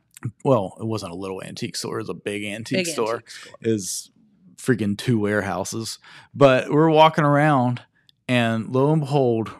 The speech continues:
Speaker 1: right there is a Ste-, <laughs> Stetson hat.
Speaker 2: <laughs>
Speaker 1: <laughs> And for, for forty dollars is a hundred and, like, twenty dollar hat. <laughs> And I was like, "Well, there we go."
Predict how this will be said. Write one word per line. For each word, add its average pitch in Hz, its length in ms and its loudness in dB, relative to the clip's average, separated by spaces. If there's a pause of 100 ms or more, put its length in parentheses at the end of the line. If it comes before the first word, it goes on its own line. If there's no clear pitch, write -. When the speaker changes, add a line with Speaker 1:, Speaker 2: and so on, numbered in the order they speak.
Speaker 1:
right 139 260 4
there 117 520 4 (360)
is 117 220 -4
a 107 240 -2 (320)
Ste-, - 680 4
<laughs> - 180 -20
Stetson - 680 4
hat. 139 400 6
Speaker 2:
<laughs> 403 840 6
Speaker 1:
<laughs> 302 840 2 (120)
And 127 360 6
for, 131 520 4 (140)
for 110 120 -4
forty 170 360 4
dollars 123 640 6
is 113 100 -2
a 117 60 0
hundred 143 360 4
and, 131 300 6
like, 127 200 2
twenty 147 260 6
dollar 143 260 8
hat. 135 340 8
<laughs> - 340 4
And 165 540 0
I - 40 4
was 123 120 0
like, 117 180 0
"Well, 117 140 0
there 127 240 2
we 139 120 4
go." 113 400 -2